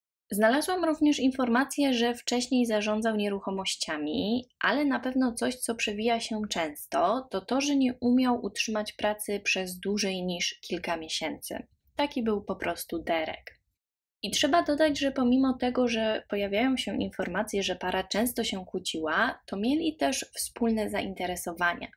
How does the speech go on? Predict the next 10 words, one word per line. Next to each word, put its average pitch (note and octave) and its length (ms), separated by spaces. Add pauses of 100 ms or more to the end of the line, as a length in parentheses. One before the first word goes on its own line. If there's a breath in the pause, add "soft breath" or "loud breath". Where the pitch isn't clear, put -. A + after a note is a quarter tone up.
(400)
Bardzo B3 480
lubili C#4 520
rozmawiać B3 600
o G#3 60
duchach F#3+ 560 (180)
i B3+ 120
zajmowali B3+ 600
się A#3 260
zjawiskami G#3 640
nadprzyrodzonymi. F3 1000